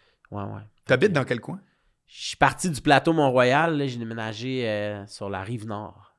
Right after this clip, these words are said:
Speaker 2: Donc, tu retournes de, d'où tu viens. T'es
Speaker 1: Je
Speaker 2: allé, t'es,
Speaker 1: retourne
Speaker 2: t'es
Speaker 1: d'où
Speaker 2: retourné
Speaker 1: je
Speaker 2: dans le
Speaker 1: viens,
Speaker 2: coin de
Speaker 1: je
Speaker 2: la
Speaker 1: suis
Speaker 2: Balle.
Speaker 1: retourné en, sur la terre
Speaker 2: Puis t'es-tu
Speaker 1: promise.
Speaker 2: content ?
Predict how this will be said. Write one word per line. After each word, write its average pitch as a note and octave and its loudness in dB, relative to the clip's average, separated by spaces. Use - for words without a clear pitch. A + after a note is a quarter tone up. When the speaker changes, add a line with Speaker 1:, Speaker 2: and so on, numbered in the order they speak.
Speaker 2:
Donc, C3+ 4
tu - -2
retournes C#3 2
de, A#2 0
d'où A2+ -4
tu A2+ -8
viens. G#2 -6
T'es A#2+ -6
Speaker 1:
Je A#2 -2
Speaker 2:
allé, A#2+ 2
t'es, D#3 4
Speaker 1:
retourne D#3 6
Speaker 2:
t'es C3+ 2
Speaker 1:
d'où B2+ 0
Speaker 2:
retourné D3 4
Speaker 1:
je D#3 4
Speaker 2:
dans C#3+ 6
le C3 4
Speaker 1:
viens, B2 -4
Speaker 2:
coin C#3 4
de A#2+ 0
Speaker 1:
je - 0
Speaker 2:
la G#2+ -2
Speaker 1:
suis G#2 -4
Speaker 2:
Balle. G2 -6
Speaker 1:
retourné A#2+ -10
en, G2+ -6
sur - -12
la F#2+ -8
terre G#2 -10
Speaker 2:
Puis - -10
t'es-tu B2+ 2
Speaker 1:
promise. C3 0
Speaker 2:
content ? F#3 -4